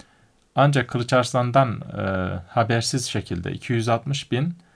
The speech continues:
dinara, e, Bohemond'u serbest bıraktı, e, da-, Danışmet Ahmet Gazi. Bu olay iki devlet arasında bir krize dönüştü.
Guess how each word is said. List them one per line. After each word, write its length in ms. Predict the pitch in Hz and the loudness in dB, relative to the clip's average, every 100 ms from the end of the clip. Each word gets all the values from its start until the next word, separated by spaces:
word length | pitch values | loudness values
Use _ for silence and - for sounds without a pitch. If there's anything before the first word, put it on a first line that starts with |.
| _ _ _ | _ _ _
dinara, 460 | 117 113 95 92 143 - _ _ _ _ _ _ - | 0 2 2 0 -4 -12 _ _ _ _ _ _ -14
e, 180 | 104 104 | -10 -4
Bohemond'u 500 | 127 123 101 98 - | 0 0 0 -2 -6
serbest 480 | - 117 113 113 - | -2 0 0 -4 -4
bıraktı, 400 | 92 - - 90 _ _ _ _ _ _ _ _ | -6 -6 -10 -12 _ _ _ _ _ _ _ _
e, 40 | - - | -18 -12
da-, 540 | - - - - 98 - | -10 -8 -8 -8 -6 -2
Danışmet 420 | 104 92 98 95 | -2 -2 -6 -4
Ahmet 380 | 95 92 92 - | -4 -4 -8 -6
Gazi. 360 | - 113 170 180 - - _ - | -6 -4 -6 -8 -16 -20 _ 0
Bu 160 | 143 | 2
olay 300 | 131 143 180 - - | 4 4 2 -4 -10
iki 220 | 127 - | -4 2
devlet 300 | 135 127 135 | 4 4 2
arasında 560 | 127 104 101 107 139 180 | 0 -2 -2 -2 -2 0
bir 140 | 143 | 0
krize 460 | 139 139 120 123 98 - _ - | 2 2 4 2 0 -6 _ -8
dönüştü. 400 | 92 87 - - | -4 -4 -6 -10